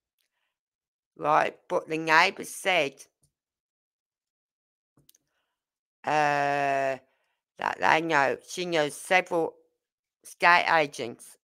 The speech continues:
estate, real estate people in that community. And no one has heard anything about their house going up for sale. But it wouldn't surprise me.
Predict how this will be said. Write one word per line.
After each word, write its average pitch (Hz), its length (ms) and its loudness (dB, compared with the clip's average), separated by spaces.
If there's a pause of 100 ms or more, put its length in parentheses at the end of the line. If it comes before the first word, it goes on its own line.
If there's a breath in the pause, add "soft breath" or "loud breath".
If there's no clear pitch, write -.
estate, - 460 -6 (240)
real 160 260 -4
estate 147 460 -2
people 127 320 -10 (420)
in 151 160 -4
that 143 160 -2 (800)
community. 151 680 -8 (1500)
And 147 180 -6
no 151 220 2
one 147 80 -4
has 139 100 -8
heard 147 300 0
anything 139 340 -8
about 131 280 -4
their 156 120 -4
house 131 240 -6
going 127 320 -8
up - 100 -14
for - 120 -20
sale. 113 380 -8 (1080)
But - 140 -4
it 233 60 -6
wouldn't 233 200 -2
surprise 170 480 4
me. 98 180 -10